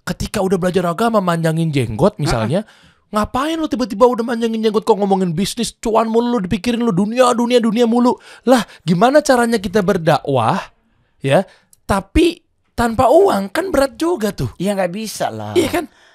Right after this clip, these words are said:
Speaker 1: Ya,
Speaker 2: Sam-
Speaker 1: Rasul kita aja berdakwah aja pakai uang.
Speaker 2: Pakai uang. Dan ya, Mongol baca dari beberapa buku tentang literasi tentang beliau, Mongol sam-, sempat ada beberapa buku yang Mongol pelajari bahwa ternyata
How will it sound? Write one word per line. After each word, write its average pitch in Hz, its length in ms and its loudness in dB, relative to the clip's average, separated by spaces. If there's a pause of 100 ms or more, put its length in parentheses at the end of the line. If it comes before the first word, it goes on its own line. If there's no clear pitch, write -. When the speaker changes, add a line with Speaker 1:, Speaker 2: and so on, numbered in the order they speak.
(120)
Speaker 1:
Ya, - 160 4
Speaker 2:
Sam- 214 80 8
Speaker 1:
Rasul 254 240 2
kita 269 160 0
aja 370 160 2
berdakwah - 480 2
aja 427 160 2
pakai - 320 -6
uang. 466 240 4
Speaker 2:
Pakai 254 320 2
uang. 190 480 2
Dan 180 400 2
ya, 196 160 2
Mongol 220 400 0
baca 165 560 0
dari 143 240 2
beberapa 139 400 0
buku 135 480 -4
tentang 127 400 -8
literasi 123 640 -8
tentang 120 480 -8
beliau, 139 480 -2 (560)
Mongol 226 400 0
sam-, 175 400 -4
sempat 175 480 -4
ada 147 160 -2
beberapa 139 400 -4
buku 131 320 -8
yang 127 80 -4
Mongol 123 320 -6
pelajari 120 400 -4
bahwa 180 180 2
ternyata 165 540 -4